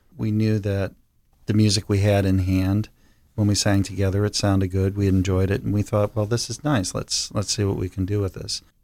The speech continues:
I had no idea that I would still be doing this music thirty years down the road, but we fell in with some very good singers and some excellent artistic guidance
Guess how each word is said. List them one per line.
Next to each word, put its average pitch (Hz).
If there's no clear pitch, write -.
I 117
had 90
no 95
idea 95
that 98
I 95
would 95
still 95
be 92
doing 98
this -
music 101
thirty 98
years 92
down 92
the 87
road, 92
but 95
we 110
fell 98
in 101
with 95
some 90
very 104
good 98
singers 95
and 90
some 95
excellent 98
artistic -
guidance 101